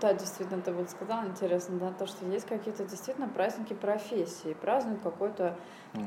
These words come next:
Speaker 1: э, узкий круг, скажем, геологи празднуют, и, скажем, во всем там геологическом институте празднуют и студенты, геологи,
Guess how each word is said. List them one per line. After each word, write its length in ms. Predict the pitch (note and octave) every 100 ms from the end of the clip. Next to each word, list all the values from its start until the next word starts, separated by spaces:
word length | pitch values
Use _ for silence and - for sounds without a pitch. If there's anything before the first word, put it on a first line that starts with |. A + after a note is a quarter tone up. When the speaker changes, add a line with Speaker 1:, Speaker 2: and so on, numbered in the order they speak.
| F#3+ F#3
Speaker 1:
э, 120 | F3
узкий 220 | - A#3+
круг, 360 | - F3+ E3+ -
скажем, 680 | - F3 F3 F3 D#3+ D#3+ D#3+
геологи 460 | F3 A3+ C#4+ A3+ A3
празднуют, 640 | A3 G#3 G#3 G3+ G3+ F#3+
и, 60 | F3
скажем, 420 | - F3+ F3 F3
во 140 | D#3+
всем 260 | D#3 - F3
там 240 | E3+ D#3+
геологическом 800 | E3 D#3 D#3 F#3 B3+ - - G#3+
институте 640 | G#3 G#3 G#3 G3 G3 G3+ G3
празднуют 640 | F3+ E3+ G3 G3 F#3+ F#3
и 80 | F3+
студенты, 960 | - E3+ E3 G3 B3 A#3 A3+ G#3 G3+ F#3+
геологи, 580 | G3+ G3+ G3+ F#3+ F#3 F3+